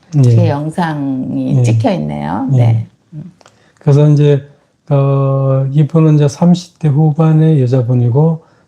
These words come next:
Speaker 1: 딸, 초등학교 들어갈 정도의 딸을 두신, 어, 분인데, 처음에 병원에 와, 오셨을 때는 진료실 문에서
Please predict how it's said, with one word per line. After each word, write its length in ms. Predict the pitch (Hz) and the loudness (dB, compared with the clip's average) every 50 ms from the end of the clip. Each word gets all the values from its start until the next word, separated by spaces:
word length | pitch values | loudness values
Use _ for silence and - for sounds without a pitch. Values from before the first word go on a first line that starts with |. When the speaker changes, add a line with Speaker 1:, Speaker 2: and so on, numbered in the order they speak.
| _ _ | _ _
Speaker 1:
딸, 680 | - 160 160 160 160 160 160 160 160 160 156 156 151 151 - | -4 0 0 2 2 4 4 2 2 2 2 2 2 0 -2
초등학교 420 | - - 160 180 170 160 - 156 135 | -4 -4 -2 0 0 0 0 0 0
들어갈 420 | 156 147 143 143 135 135 135 123 | 2 2 2 2 2 2 0 -2
정도의 460 | 123 135 127 120 135 135 135 135 - | -2 -2 -2 0 0 0 0 -2 -2
딸을 400 | - 151 147 147 147 151 156 143 | -2 -2 0 0 2 2 0 0
두신, 380 | - - 123 - 156 160 160 160 - _ _ _ _ _ _ _ _ | -2 -6 -4 0 2 2 2 0 -4 _ _ _ _ _ _ _ _
어, 160 | 143 131 127 117 | 0 0 0 0
분인데, 720 | - 143 135 135 127 120 120 123 147 147 131 120 113 110 - _ _ _ _ _ _ | 2 2 2 4 4 2 2 2 2 2 2 2 0 -2 -4 _ _ _ _ _ _
처음에 440 | - - - 175 175 180 180 180 175 | -12 -4 0 2 4 4 4 4 2
병원에 400 | 180 147 139 143 147 147 147 143 | 2 0 0 2 2 0 0 0
와, 240 | 139 123 131 131 143 | 0 0 0 0 -2
오셨을 600 | 160 143 143 131 127 147 135 - - 131 117 - | -2 -2 -2 0 0 -2 -2 -2 -4 -4 -4 -4
때는 480 | - 135 131 135 147 175 190 190 185 - - _ _ _ _ _ _ _ _ _ _ | -4 -2 0 2 2 4 4 2 2 -2 -8 _ _ _ _ _ _ _ _ _ _
진료실 680 | _ - - 156 156 160 165 170 165 165 - 170 165 160 | _ -2 0 2 4 4 4 2 2 0 0 0 2 4
문에서 840 | 160 160 170 175 170 165 160 156 143 - 170 170 175 175 175 175 | 4 4 4 4 4 4 2 2 0 0 0 0 2 2 0 -2